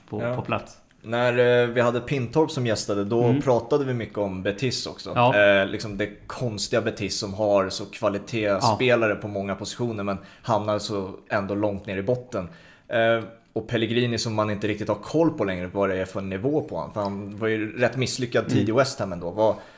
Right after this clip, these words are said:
Speaker 2: vad tror du ändå på projektet Pellegrini? Eller tror du att det, många tycker ju att La Liga kanske passar honom bättre, sett i fotboll i alla fall.
Speaker 1: Ja, det får man väl, eh, ändå säga. Jag tänker... Alltså,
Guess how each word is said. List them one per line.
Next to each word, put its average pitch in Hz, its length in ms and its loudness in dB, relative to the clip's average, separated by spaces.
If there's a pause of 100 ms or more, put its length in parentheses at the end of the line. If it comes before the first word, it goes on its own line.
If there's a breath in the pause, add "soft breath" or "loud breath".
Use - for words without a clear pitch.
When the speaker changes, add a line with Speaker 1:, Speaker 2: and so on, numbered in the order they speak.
(120 loud breath)
Speaker 2:
vad - 420 -4
tror 147 260 4
du 147 80 10
ändå 113 180 4
på 107 220 0
projektet 120 640 -2
Pellegrini? 95 460 -2
Eller 95 140 -2
tror 110 300 -2
du 104 360 2
att - 420 -6 (300 soft breath)
det, 123 240 -2 (240)
många 120 260 0
tycker 120 300 -4
ju 113 80 2
att 101 140 -4
La 110 120 4
Liga 120 260 4
kanske 104 220 -6
passar 107 560 0
honom 98 340 -4
bättre, - 400 -2
sett - 280 -6
i 107 40 -8
fotboll 107 380 -4
i 95 40 0
alla 107 120 -6
fall. - 160 -12 (420 soft breath)
Speaker 1:
Ja, 165 540 6 (180)
det 139 100 2
får 160 140 -2
man 160 160 2
väl, 156 300 2
eh, 143 640 -4
ändå 127 160 2
säga. 117 200 0
Jag 127 180 2
tänker... 131 380 0 (800 loud breath)
Alltså, - 260 -2